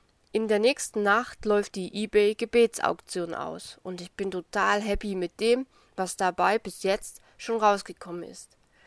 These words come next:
Es sind mittlerweile zweiunddreißig Gebote und der Höchstbietende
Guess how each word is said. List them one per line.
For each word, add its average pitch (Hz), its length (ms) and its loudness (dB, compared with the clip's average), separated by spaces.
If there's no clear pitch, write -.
Es - 220 -6
sind 233 240 0
mittlerweile 214 680 4
zweiunddreißig 214 840 2
Gebote 220 520 0
und 196 160 -6
der 180 160 -4
Höchstbietende 196 800 -2